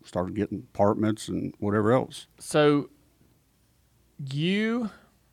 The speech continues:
Speaker 2: teamed up with Ricky in the middle of the year or started a new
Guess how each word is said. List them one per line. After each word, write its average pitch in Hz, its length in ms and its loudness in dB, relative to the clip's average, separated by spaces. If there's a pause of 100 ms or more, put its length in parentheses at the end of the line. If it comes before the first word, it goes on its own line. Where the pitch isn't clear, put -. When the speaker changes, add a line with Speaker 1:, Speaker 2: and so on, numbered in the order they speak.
(500)
Speaker 2:
teamed 190 320 0
up - 180 2
with 151 220 -2
Ricky 147 640 -2 (160)
in 139 180 -6
the 131 60 -6
middle 175 380 -6
of 262 60 -8
the 285 80 -8
year 339 360 -8
or 127 80 -10
started 156 460 -6
a 120 40 -8
new 127 120 -8